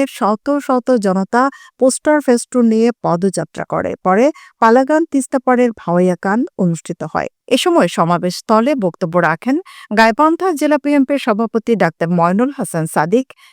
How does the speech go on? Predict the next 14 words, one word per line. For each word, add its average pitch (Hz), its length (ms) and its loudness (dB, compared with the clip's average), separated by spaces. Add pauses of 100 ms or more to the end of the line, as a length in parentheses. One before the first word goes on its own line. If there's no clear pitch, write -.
জেলা 262 220 4
বিএনপির 294 400 0
সাধারণ 180 460 -2
সম্পাদক 233 640 0
মাহমুদুন 185 520 0
নবী 185 300 0
টিটুল, 277 420 -2 (360)
সহসভাপতি 294 840 -2 (100)
ডাক্তার 180 400 0
জিয়াউল 175 320 0
ইসলাম, 247 400 -6
সুন্দরগঞ্জ 302 600 2
উপজেলা 220 400 0
বিএনপির 185 460 -2